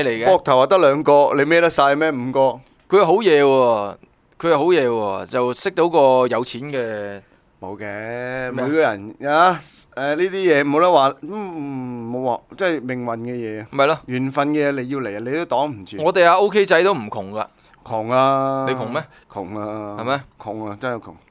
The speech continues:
Speaker 1: 散紙嚟嘅啫喎，頭先佢講嗰啲。
Speaker 2: 唔係啊，你窮啊，窮。
Speaker 1: 係咩？哦。
Speaker 2: 我-，係啊，需要大家努力支持，繼續俾多啲 like。
Speaker 1: 係咩？送俾你都唔要啊？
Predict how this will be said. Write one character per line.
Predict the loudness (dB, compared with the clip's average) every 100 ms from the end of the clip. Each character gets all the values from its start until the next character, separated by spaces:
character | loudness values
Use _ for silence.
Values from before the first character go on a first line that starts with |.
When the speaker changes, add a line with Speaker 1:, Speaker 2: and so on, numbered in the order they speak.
| _ _
Speaker 1:
散 | -2 0 0
紙 | 0 0
嚟 |
嘅 | 2 0
啫 | 0
喎， | 0
頭 | -2
先 | -2
佢 | 0
講 | 2 2
嗰 |
啲。 |
Speaker 2:
唔 |
係 | 0
啊， | -2
你 | -6
窮 | -10 -14 -14
啊， | -16
窮。 | -18 -20 -12
Speaker 1:
係 | -10
咩？ | -6
哦。 | -2 -2 -4 _
Speaker 2:
我-， |
係 | -2 0
啊， | 0
需 | 0
要 | 0
大 | 0 0
家 | 0 0 -4
努 | -6
力 | -6
支 | -6 -10
持， | -10 -8
繼 | -8
續 | -8
俾 | -8
多 | -8 -6
啲 | -6
like。 | -4
Speaker 1:
係 | 2
咩？ | 2
送 | 2 0 4
俾 |
你 | 4
都 | 4
唔 | -2 -4
要 |
啊？ | -12